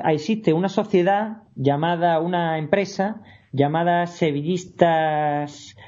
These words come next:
Unidos dos mil veinte, S L, que, eh, de repente tiene muchas, ha comprado o está comprando muchas acciones del Sevilla.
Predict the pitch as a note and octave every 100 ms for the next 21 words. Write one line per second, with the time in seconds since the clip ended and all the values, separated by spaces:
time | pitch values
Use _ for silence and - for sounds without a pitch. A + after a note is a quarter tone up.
0 | - - - D#3+ E3+ F#3 D3 C3+ C3+ C#3+
1 | F3+ F3+ F3+ E3+ F3+ A3+ - _ _ _
2 | _ _ - E3+ F#3 F#3 G3+ E3+ A3 -
3 | _ - _ _ _ _ _ _ - G3+
4 | G#3+ A3 G#3+ _ _ _ - D#3 D#3 D3+
5 | E3 G3 G#3 G3+ G3 G#3+ A3 - - _
6 | _ F3+ F#3 F#3+ F#3+ G3+ G3 F3+ D#3 E3
7 | G3+ G3 F#3 E3 - - - F#3 G3 F3+
8 | G#3 F#3+ F#3+ B3+ D4 - D3+ C#3 D#3 F3
9 | F3+ F3+ G3+ F#3 G#3+ - - _ - D#3+
10 | F#3+ G3 A3 G3+ - F3+ E3 D#3 C#3+ E3
11 | C#3 B2+ A2+